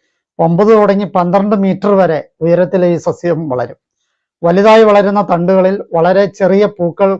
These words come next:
കക്ഷങ്ങളിൽ ഉണ്ടാകും. ഈ പൂക്കൾ മാംസളമായ പത്രത്തിൽ പൊതിഞ്ഞതാവും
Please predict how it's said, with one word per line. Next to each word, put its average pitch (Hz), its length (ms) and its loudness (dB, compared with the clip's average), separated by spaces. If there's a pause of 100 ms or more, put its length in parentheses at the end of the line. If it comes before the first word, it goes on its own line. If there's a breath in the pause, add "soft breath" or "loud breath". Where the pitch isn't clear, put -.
കക്ഷങ്ങളിൽ 180 440 -2
ഉണ്ടാകും. 156 440 -2 (480)
ഈ 202 60 2
പൂക്കൾ 196 380 0
മാംസളമായ 196 800 0
പത്രത്തിൽ 190 560 -4
പൊതിഞ്ഞതാവും 165 680 -2